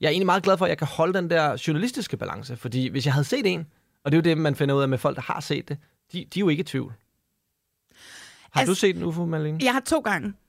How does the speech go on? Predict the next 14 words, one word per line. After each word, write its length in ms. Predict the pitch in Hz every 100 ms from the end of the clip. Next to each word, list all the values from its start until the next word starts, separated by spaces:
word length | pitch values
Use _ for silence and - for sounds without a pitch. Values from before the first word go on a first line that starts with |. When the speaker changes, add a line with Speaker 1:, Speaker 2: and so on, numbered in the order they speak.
| -
Speaker 2:
faktisk, 460 | 214 214 220 - _ _ _
set 220 | - 240
en 80 | 220
ufo. 200 | 214 214 226 - - - - 240
Øh, 60 | 233 208 -
og 60 |
den 80 | 226
ene 180 | 254 269
gang 180 | 220 196
var 100 | 196
der, 100 | 202 -
t-, 40 | 208
vi, 80 | 214
vi 140 | 208